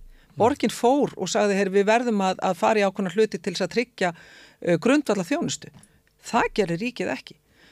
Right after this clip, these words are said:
Þannig að, að jú, það eru ákveði-, ákveðnir hluti sem ég er ekkert endilega brjálæðislega sátt með, en það er svo miklu, miklu meira sem að ég er mjög glöð með og það ekki síst bara hvernig borgin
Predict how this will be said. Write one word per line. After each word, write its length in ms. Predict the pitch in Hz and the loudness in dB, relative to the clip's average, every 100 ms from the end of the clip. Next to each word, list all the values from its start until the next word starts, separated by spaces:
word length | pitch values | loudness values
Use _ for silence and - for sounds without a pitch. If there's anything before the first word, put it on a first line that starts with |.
| _ - | _ -4
Þannig 240 | 185 175 175 | 0 4 6
að, 240 | 175 175 | 6 4
að 320 | - 180 175 - | 4 4 4 2
jú, 160 | 180 180 | -2 -2
það 180 | 220 214 | 2 2
eru 120 | 202 190 - _ _ _ _ _ _ _ _ 196 | 2 -2 -12 _ _ _ _ _ _ _ _ 2
ákveði-, 520 | 226 - 202 185 - | 4 4 4 4 2
ákveðnir 440 | 185 190 185 175 | 0 0 -2 0
hluti 240 | 208 202 170 | 0 0 -2
sem 160 | 160 | -2
ég 60 | 143 | -4
er 40 | - | -6
ekkert 160 | - | -10
endilega 320 | 131 - 131 - _ - | -10 -10 -10 -12 _ -2
brjálæðislega 680 | 165 226 247 - 151 143 | 0 2 -2 -4 -6 -4
sátt 240 | 233 240 - | -4 -6 -8
með, 160 | 135 - _ | -14 -14 _
en 220 | - - _ _ _ | -16 -16 _ _ _
það 120 | 156 | -12
er 80 | 147 | -8
svo 100 | 151 | -6
miklu, 420 | 151 226 - 202 | -4 -4 -4 -8
miklu 220 | 180 151 | -8 -6
meira 260 | 180 196 147 | -4 -2 -2
sem 220 | 147 156 | -4 -6
að 240 | 147 147 - - - - | -6 -8 -14 -20 -20 -6
ég 280 | 160 160 151 | 0 2 2
er 80 | 143 | 0
mjög 400 | 151 214 254 - | 0 2 0 0
glöð 240 | 185 180 | -2 0
með 320 | 139 139 - _ - | -2 -6 -14 _ -8
og 360 | 170 165 - | -4 -4 -4
það 320 | 147 196 180 | -2 0 0
ekki 160 | 170 185 | 0 -4
síst 240 | 208 - - | -4 -6 -6
bara 160 | 170 | -6
hvernig 380 | 170 175 165 - | -6 -6 -6 -6
borgin 560 | - 196 196 - 160 | 0 0 0 -4 -4